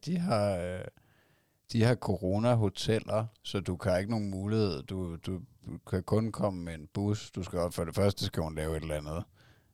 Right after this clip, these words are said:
øh, entry certificate, ikke? Øhm, for overhovedet at kunne få lov til at boarde flyet i København, tror jeg, ikke? Og så, øh, så når hun lander i Bangkok, så skal hun så, på, så skal man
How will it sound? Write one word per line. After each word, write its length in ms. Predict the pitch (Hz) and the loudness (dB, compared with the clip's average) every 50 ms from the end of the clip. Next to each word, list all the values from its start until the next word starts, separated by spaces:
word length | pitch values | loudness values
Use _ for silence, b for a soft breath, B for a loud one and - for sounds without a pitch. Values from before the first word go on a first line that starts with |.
| b b - | b b -2
øh, 440 | 90 90 76 - - - - - - - - - _ _ _ _ _ - - | -2 0 0 -2 -4 -6 -8 -10 -12 -14 -18 -20 _ _ _ _ _ -6 -4
entry 560 | 98 95 85 85 - - 92 90 82 78 85 | -4 -2 -2 -4 -6 -4 -4 -2 -2 -4 -4
certificate, 1040 | 92 - - 90 - - 85 87 - - - - 95 87 85 87 90 90 151 113 117 | -4 -4 -4 -4 -4 -4 -4 -6 -6 -8 -6 -4 -2 0 0 0 -2 -2 -2 -2 -2
ikke? 120 | 127 123 123 - _ _ - - _ _ _ _ _ - - - 95 95 90 87 80 80 78 | -2 -4 -8 -12 _ _ -20 -20 _ _ _ _ _ -20 -14 -8 -4 -2 0 0 -2 -2 -6
Øhm, 280 | 69 65 64 60 - - - - _ _ _ _ _ _ _ _ _ _ - | -8 -12 -16 -20 -20 -20 -20 -20 _ _ _ _ _ _ _ _ _ _ -6
for 80 | - 92 | -4 -2
overhovedet 440 | 85 76 71 - 78 76 76 80 78 | -2 -2 -4 -4 -4 -4 -2 -2 -2
at 140 | 73 - - - _ _ | -4 -4 -6 -12 _ _
kunne 160 | - 95 87 | -4 -4 -4
få 80 | 85 87 | -2 -2
lov 180 | 80 73 71 | -4 -4 -6
til 100 | - - 82 | -6 -6 -8
at 60 | - | -6
boarde 260 | - 82 82 82 87 | -6 -4 -4 -4 -6
flyet 380 | - - 92 87 76 65 80 90 | -8 -8 -8 -8 -6 -6 -8 -8
i 20 | |
København, 580 | - - 87 87 90 92 85 82 - 95 101 104 | -8 -8 -8 -6 -4 -4 -4 -4 -4 -6 -8 -6
tror 240 | - 113 104 82 80 | -2 -2 0 0 2
jeg, 220 | 104 127 135 143 | 0 0 0 -2
ikke? 120 | 151 - _ - 107 | -4 -8 _ -8 -6
Og 80 | 104 | -6
så, 160 | 101 - - 107 | -4 -2 0 2
øh, 460 | 104 104 101 90 82 76 73 69 - - _ b b b b | 2 2 2 0 0 -2 -4 -6 -8 -10 _ b b b b
så 120 | b - 110 | b -4 0
når 80 | 110 | 2
hun 140 | 101 92 85 | 2 2 2
lander 300 | 87 85 82 85 95 98 | 0 -2 -2 0 0 0
i 40 | 90 | 0
Bangkok, 540 | - - 78 82 90 - 104 98 92 90 - | 0 -2 -4 -4 -2 -2 0 0 0 -2 -2
så 140 | - 101 95 - _ _ _ _ _ | -4 -4 -4 -4 _ _ _ _ _
skal 120 | - 101 95 | -2 0 0
hun 160 | 90 85 85 | 0 0 -2
så, 240 | - 90 85 80 - - _ _ _ _ | -2 -2 -2 -2 -4 -8 _ _ _ _
på, 120 | - 98 95 | -2 0 0
så 100 | 98 104 | 0 0
skal 160 | - - 107 | 0 0 0
man 300 | 104 101 98 95 90 | 0 0 0 0 -2